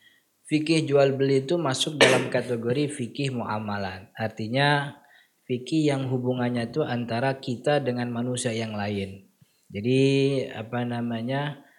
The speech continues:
maka da-, beda dengan ibadah sholat misal. Ibadah sholat itu hubungan kita kepada Allah Subhanahu wa Ta'ala.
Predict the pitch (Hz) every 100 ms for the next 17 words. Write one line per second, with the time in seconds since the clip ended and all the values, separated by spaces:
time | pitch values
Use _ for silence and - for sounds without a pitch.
0 | _ - 113 113 147 156 143 131 123 123
1 | 123 135 160 160 139 139 139 131 127 131
2 | 123 123 131 151 131 113 110 104 117 120
3 | 123 120 131 123 123 165 147 123 123 123
4 | 123 117 151 147 127 117 117 131 120 127
5 | 131 123 110 110 117 110 104 104 104 -
6 | 98 95 110